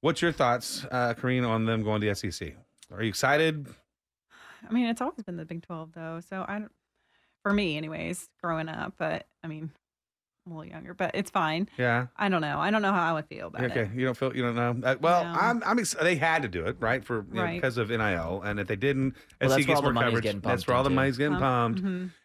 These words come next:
Speaker 1: and they would have just
Speaker 2: Are
Speaker 1: kinda
Speaker 2: you excited?
Speaker 1: I, I, I,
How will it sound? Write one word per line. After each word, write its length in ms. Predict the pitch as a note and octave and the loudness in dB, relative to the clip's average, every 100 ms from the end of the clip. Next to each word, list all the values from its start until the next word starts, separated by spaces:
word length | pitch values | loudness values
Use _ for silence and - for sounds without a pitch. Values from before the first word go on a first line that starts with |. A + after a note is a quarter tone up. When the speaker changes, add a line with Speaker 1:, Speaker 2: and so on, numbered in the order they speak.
| - | -2
Speaker 1:
and 160 | C3 | 2
they 100 | C3 | 4
would 120 | C#3 | 4
have 100 | C3+ | 2
just 160 | B2 B2+ | 2 0
Speaker 2:
Are 20 | |
Speaker 1:
kinda 160 | D3 C3+ | 2 2
Speaker 2:
you 60 | G#3 | 2
excited? 500 | A3 G#3+ G#3+ A#3 A#3+ - _ - _ _ _ - | 2 2 2 2 0 -6 _ -20 _ _ _ -8
Speaker 1:
I, 1000 | - B2 C3+ - - - F#3+ G3+ G#3 F#3+ E3+ G#3+ - - | -2 0 0 0 0 0 0 0 0 -2 -4 -6 -8 -6
I, 120 | |
I, 40 | A#3 | -6